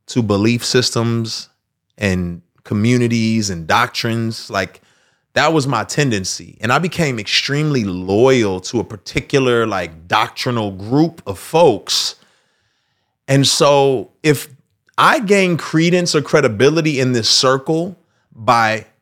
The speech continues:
not flaunting things, I'm actually flaunting them by not flaunting them. So, like, if you think I'm such an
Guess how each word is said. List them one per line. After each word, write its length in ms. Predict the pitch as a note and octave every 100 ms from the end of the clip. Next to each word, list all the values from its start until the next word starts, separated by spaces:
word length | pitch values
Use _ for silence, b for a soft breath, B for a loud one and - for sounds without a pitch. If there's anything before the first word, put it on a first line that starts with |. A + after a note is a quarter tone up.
| _ _ _
not 540 | - G2+ A2+ A#2+ D#3 -
flaunting 640 | - C#3+ C#3 D#3+ - E3+
things, 560 | E3 F3+ F#3 F#3 F3 - _ _
I'm 220 | B2 C3 B2+
actually 420 | D3 - D3+ B2
flaunting 680 | - B2 B2 A2 - F#2+ D2+
them 240 | D2 A2 _ _ _ _ _ _ _ _
by 220 | A#2+ G#2+
not 340 | A2 A#2 G#2+
flaunting 440 | - F2 - - -
them. 140 | - _ _ _ _ _ _
So, 220 | - F3
like, 320 | D#3 D3 C3+ b b b
if 180 | D#3 C3
you 340 | B2 F#3 C4
think 340 | C4+ A3+ A3 -
I'm 260 | E3+ E3+ D3+
such 380 | - F3 D#3+
an 120 | D#3